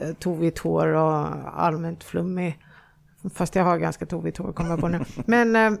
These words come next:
Speaker 1: man kanske skapar en bild om hur jag är. Medan om jag skulle säga,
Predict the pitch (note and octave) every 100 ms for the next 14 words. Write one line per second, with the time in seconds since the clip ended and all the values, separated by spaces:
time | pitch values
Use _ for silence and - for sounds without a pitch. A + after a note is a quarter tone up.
0 | - F3+ F3+ F#3+ G#3 A3+ A3+ A#3 A3+ G#3
1 | - A3 A3 A3 C#4 A#3+ F#3 F3+ F3+ F#3+
2 | A3+ D#3+ D#3+ G3+ G3 F#3+ F#3+ F#3 G3 F#3
3 | E3+